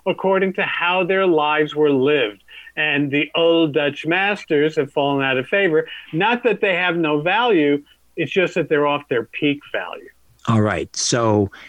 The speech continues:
Speaker 2: non-fungible tokens, anything that can't be reproduced.
Speaker 1: On a blockchain,
Speaker 2: Right,
Speaker 1: right?
Speaker 2: on the
Speaker 1: 'Cause that's the
Speaker 2: blockchain.
Speaker 1: token.
Speaker 2: There you
Speaker 1: And, uh, it's yours, you know,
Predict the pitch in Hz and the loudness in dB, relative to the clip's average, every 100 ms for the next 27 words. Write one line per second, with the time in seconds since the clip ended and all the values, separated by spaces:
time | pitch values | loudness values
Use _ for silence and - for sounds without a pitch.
0 | - - 101 104 120 131 123 - - 123 | -20 -2 0 2 2 4 2 0 -2 2
1 | 107 113 110 107 92 - 117 98 - 82 | 2 2 2 0 0 -2 0 0 0 -2
2 | 85 - 120 113 113 104 101 - 120 113 | -2 -2 0 0 2 0 0 -2 0 2
3 | 117 110 104 - 104 95 85 110 - - | 2 2 2 0 0 2 2 2 -4 -8
4 | - _ _ _ 131 127 175 185 170 156 | -14 _ _ _ -4 -2 -2 0 0 -2
5 | - 151 139 185 - _ - 98 87 117 | -4 -2 -2 -4 -10 _ -4 -2 0 0
6 | 120 113 104 117 - 190 170 185 160 156 | 0 0 0 -2 -2 -4 0 2 2 0
7 | 135 170 _ _ - 156 143 143 147 151 | -4 -6 _ _ -6 -4 -2 0 -2 -2
8 | - 147 143 143 156 180 180 170 214 240 | -2 -2 0 -2 -2 -4 0 0 2 0
9 | 123 - 135 131 180 | -4 -4 -4 -2 -6